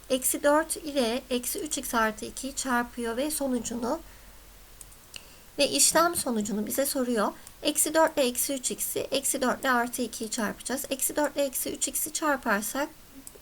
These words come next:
pozitif oluyor. On iki x olur. Eksi dört ile artı ikiyi çarparsak eksi ile artıyı çarptığımız için eksi dört kere iki, sekiz. On iki x eksi sekiz olarak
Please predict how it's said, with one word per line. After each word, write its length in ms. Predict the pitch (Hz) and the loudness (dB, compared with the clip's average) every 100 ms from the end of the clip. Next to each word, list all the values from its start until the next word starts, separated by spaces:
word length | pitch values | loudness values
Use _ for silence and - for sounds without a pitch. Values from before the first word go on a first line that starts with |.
| - - | -20 0
pozitif 520 | 294 277 233 214 - | 2 2 0 -4 -6
oluyor. 540 | - 202 208 226 269 - | -4 -2 0 2 2 2
On 180 | 269 262 | 0 0
iki 280 | - - | -4 -6
x 340 | - 247 - 285 | -6 -4 -2 0
olur. 440 | 277 277 285 - - - - - | 0 0 -2 -6 -12 -18 -20 -4
Eksi 300 | 320 320 302 | 0 2 2
dört 200 | 294 - | 2 2
ile 80 | 233 | 2
artı 300 | 220 226 240 | 0 0 -6
ikiyi 260 | 214 214 214 | -8 -8 -2
çarparsak 540 | 294 277 269 269 - | -2 0 -2 -4 -4
eksi 320 | 254 247 - | -4 -2 -2
ile 160 | 311 277 | 0 2
artıyı 400 | 214 208 - 214 | 2 2 -2 -6
çarptığımız 600 | 233 208 - 220 190 196 | -4 -4 -4 -4 -4 -6
için 280 | - - 196 | -8 -8 -4
eksi 440 | 240 240 - 277 277 | -4 -2 -4 -2 0
dört 220 | 277 269 | 0 -2
kere 200 | 220 190 | -6 -6
iki, 400 | 220 - 262 285 - - - | -8 -6 -4 -4 -6 -14 -6
sekiz. 460 | - 254 247 262 - - - | -4 -2 -2 -4 -6 -14 -6
On 180 | - 330 | 0 0
iki 260 | 285 - - | 0 -6 -6
x 280 | 294 - 254 | -4 -2 -2
eksi 260 | 233 214 | -2 -2
sekiz 340 | - 254 269 240 | -2 -2 -2 -2
olarak 440 | - 285 208 196 | 2 2 4 2